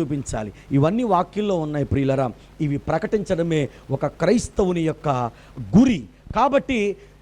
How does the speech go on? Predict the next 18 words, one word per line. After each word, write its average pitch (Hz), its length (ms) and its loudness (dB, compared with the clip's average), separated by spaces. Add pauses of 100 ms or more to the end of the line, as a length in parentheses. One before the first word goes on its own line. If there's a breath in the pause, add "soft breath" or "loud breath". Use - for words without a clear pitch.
(140)
అలా 233 280 4
ప్రకటించినప్పుడు 269 1200 0 (200)
ప్రాంతాలు 254 720 6
వెలుగుమయమైపోయాయి. 208 1200 4 (280 soft breath)
ఇద్దరు 170 300 0
భార్యాభర్తలు 247 840 2
చేసిన 214 280 2
ప్రయత్నం, 180 480 0 (220 loud breath)
ఒక్కడిని 233 480 2
వెలుగుగా 262 460 6
మారిస్తే 233 600 4 (300 loud breath)
ఆ 151 180 6
ఒక్కడు 190 640 4 (180 loud breath)
ఎనిమిది 185 500 4
వందల 170 380 4
మంది 156 260 4
సేవకులను 147 500 4
తయారు 131 320 2